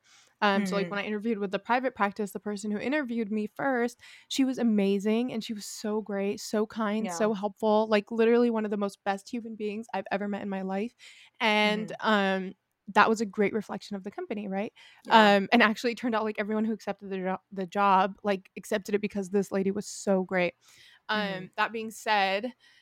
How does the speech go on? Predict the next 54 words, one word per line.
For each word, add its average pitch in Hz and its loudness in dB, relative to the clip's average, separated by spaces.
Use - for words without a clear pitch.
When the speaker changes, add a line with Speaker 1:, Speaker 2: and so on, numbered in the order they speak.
Speaker 1:
so - -2
when 220 -4
you 214 -6
say, 196 -6
like, 180 -8
"Oh, 214 0
I 196 -2
feel 208 -6
like 196 -4
I 196 8
was 214 4
interviewing 190 2
them," 185 0
like, 202 -10
yeah, - -6
I, 196 4
I 196 6
definitely 196 0
feel 180 -4
that. 180 -4
Like, 190 -4
I 190 2
definitely 202 -2
feel 196 -2
Speaker 2:
Yeah. - 2
Speaker 1:
like, 190 -2
but 202 2
I 202 2
feel 220 -4
like 202 -4
that 196 2
at - -6
every 196 -2
interview 196 -8
'cause 208 -6
you 214 0
Speaker 2:
Mm-hmm. 180 -8
Speaker 1:
pick 208 -4
up 196 0
on 196 0
the 185 -4
vibes. 190 0
Like, 190 -6
I 202 6
did 214 -10
another 208 -2
interview 240 2
and 208 0
during 208 -2
it 214 -2
I - -2
was 190 -4
like, 185 -10
"Oh, 190 -4